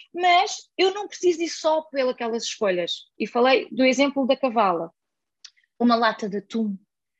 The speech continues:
não é? Quem é que em momentos apertados não come uma lata de atum? Agora,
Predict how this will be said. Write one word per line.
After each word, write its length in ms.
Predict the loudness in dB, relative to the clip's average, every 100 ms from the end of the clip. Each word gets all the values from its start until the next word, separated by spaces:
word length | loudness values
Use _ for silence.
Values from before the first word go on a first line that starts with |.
| _
não 120 | 0
é? 220 | 0 0 -4 _ _
Quem 140 | 2
é 140 | 4 4
que 120 | 2
em 140 | 0
momentos 320 | 2 0 0 -4
apertados 640 | -6 -2 2 4 2 0
não 160 | -2 2
come 240 | 2 0
uma 160 | -2 0
lata 280 | 0 -2
de 100 | -6
atum? 300 | -6 -6 -14 -14 _ -20 2
Agora, 400 | 4 6 4 0